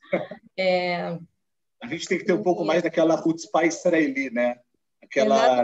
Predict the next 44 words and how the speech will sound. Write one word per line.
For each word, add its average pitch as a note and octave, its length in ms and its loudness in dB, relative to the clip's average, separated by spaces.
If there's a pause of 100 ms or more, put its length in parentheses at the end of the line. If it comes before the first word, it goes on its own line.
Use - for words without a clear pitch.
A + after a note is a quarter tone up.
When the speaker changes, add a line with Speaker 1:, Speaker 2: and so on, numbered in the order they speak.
Speaker 1:
Exatamente. D3+ 120 2
Speaker 2:
aquela C#3+ 300 -2 (160)
cara E3 160 -6
de C#3+ 180 -6
pau E3 240 4
israelense E3 480 2
no D#3 100 -2
bom E3+ 160 0
sentido F3+ 480 -6
de, D#3 460 0
da, - 160 -4
como - 140 -18
você C4+ 140 -10
falou, A3+ 260 0
dar F#3+ 100 0
cara A#3 240 -6
a F#3+ 40 -4
tapa A3 380 -2
e F#4 280 0 (260)
tentar. A3 500 0
O D#3+ 120 2
não F#3+ 260 0
você E4+ 220 -2
já F#4 120 -2
tem, G#4 500 0
vamos F#4 260 -2
lá. G4+ 80 0
Speaker 1:
Exatamente, E4+ 720 -2 (280)
Speaker 2:
Vai G3 240 -2
lá. D3 120 4
Speaker 1:
exatamente. C#3 320 0
Tem A#3 200 -4
que, - 160 -14
Speaker 2:
Só - 140 -20
queria C#3+ 220 -12
fazer D#3 120 -2
Speaker 1:
tem D#3 100 4
Speaker 2:
um D3+ 40 6
Speaker 1:
que C3+ 100 2
ter B2+ 60 0
Speaker 2:
adendozinho. A#2 400 -4
Speaker 1:
cara - 160 -2
de - 60 -6
pau. E3+ 100 -16